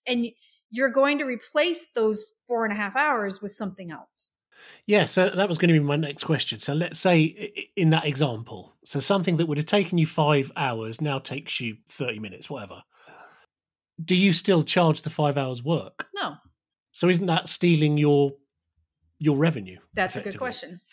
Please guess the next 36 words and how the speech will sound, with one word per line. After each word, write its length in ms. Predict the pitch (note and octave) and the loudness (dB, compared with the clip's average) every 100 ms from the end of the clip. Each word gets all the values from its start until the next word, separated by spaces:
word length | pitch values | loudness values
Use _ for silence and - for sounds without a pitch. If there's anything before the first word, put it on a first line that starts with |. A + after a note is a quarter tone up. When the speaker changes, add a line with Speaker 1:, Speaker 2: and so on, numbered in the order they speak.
| - _ _ | -20 _ _
Speaker 1:
So 260 | - A#3+ A3+ | -4 0 2
the 120 | A#3+ | 2
way 260 | A#3+ B3 | 4 4
that 160 | C#4+ B3 | 4 0
we 200 | B3 C4+ | 0 4
are 140 | C4+ | 4
approaching 460 | A#3+ A#3 G3+ G#3 G3 | 4 0 -6 -6 -8
it 180 | F#3+ F#3+ | -6 -6
is, 260 | F#3+ F#3+ | -4 -4
like, 200 | G3 G3 | -2 -4
the 60 | G#3 | -6
client 280 | G#3+ A3 G#3+ | -6 -2 -2
I 120 | G3+ | -2
mentioned 440 | G3 G3 - G3 F#3 | -2 -4 -6 -6 -6
that 100 | F#3 | -6
we 120 | F#3 | -8
do 340 | F#3 F#3 F3+ | -4 -2 -2
the 200 | F3+ F3 | -2 -2
one-hour 380 | F3 E3+ F3 F3 | -2 -2 -2 0
webinar 460 | G#3 G3 F3 E3 E3+ | -2 -2 -2 -4 -6
transcripts 460 | F3 E3 - F3 | -10 -12 -12 -14
for, 240 | - F3+ E3+ | -8 -6 -4
where 120 | F3 | -4
it 60 | |
would 100 | F#3 | -8
take 180 | F3+ F#3 | -10 -12
us 120 | G3 | -12
two 220 | - G#3 G3 | -12 -10 -4
weeks. 340 | A3 E3+ - - - _ - | -4 -4 -6 -8 -8 _ -4
Now 220 | A3 D4+ | 0 2
we 100 | D4+ | 0
have 140 | A#3 F#3 | -2 -2
all 220 | A3 C4 D4+ | 0 0 0
of 100 | - | -8
this 160 | F3+ | -12
time 200 | - D3 | -10 -14